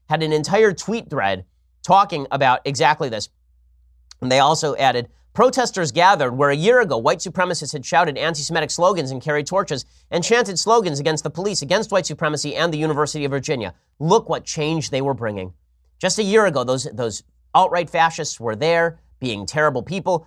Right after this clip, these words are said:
but now you have these peaceful Antifa crowds who all they do is attack cops and try to attack media members, that's all. They say many protesters called the police's actions on Saturday a provocation,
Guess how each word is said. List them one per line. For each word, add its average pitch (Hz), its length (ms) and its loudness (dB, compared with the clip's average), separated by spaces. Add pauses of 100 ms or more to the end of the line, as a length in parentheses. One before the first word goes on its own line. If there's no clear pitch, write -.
(100)
but 135 140 -4
now 175 260 0
you 170 160 -4
have 147 240 0
these 127 120 -10
peaceful 180 360 -6
Antifa 139 460 -6
crowds 135 260 -2
who 165 60 -4
all 208 140 4
they 220 100 0
do 165 120 -4
is 147 100 -6
attack 127 320 -6
cops 151 340 2
and 117 80 -12
try 131 140 -6
to 123 60 -4
attack 117 280 -8
media 139 240 -2
members, 92 280 -10
that's 147 180 -6
all. 73 220 -6 (400)
They 123 60 -12
say 151 80 -2
many 214 280 2
protesters 147 560 -4
called 165 200 0
the 131 40 -10
police's 143 400 -8
actions 147 360 -2
on 127 140 -6
Saturday 156 340 0
a 104 100 -6
provocation, 185 840 0